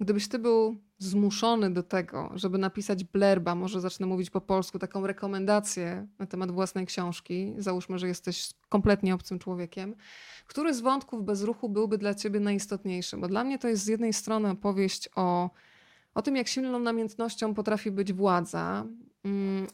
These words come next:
i do jakich sytuacji potrafi ludzi zaprowadzić. Na pewno to jest opowieść o miłości. Na pewno o lęku i takim lęku, który zabiera nam wolność. To są dla mnie takie kluczowe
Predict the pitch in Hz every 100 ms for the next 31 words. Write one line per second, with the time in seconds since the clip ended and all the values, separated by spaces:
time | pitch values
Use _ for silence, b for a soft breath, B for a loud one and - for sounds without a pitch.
0 | - 208 185 208 202 214 220 - 190 180
1 | - - 196 185 190 185 190 185 190 -
2 | 180 180 180 180 - 180 170 170 175 196
3 | - 185 214 240 254 240 214 208 208 -
4 | _ _ _ _ - 196 214 214 208 -
5 | 208 202 185 175 - - 165 170 208 b
6 | b b b b - 202 208 262 277 -
7 | 220 208 214 240 262 240 - 180 185 185
8 | 196 - 208 202 214 226 220 214 - 202
9 | 196 196 196 190 - 196 196 196 208 202
10 | 196 180 190 180 175 190 214 208 208 202
11 | 208 214 208 208 208 - - 214 208 -
12 | 226 214 220 208 208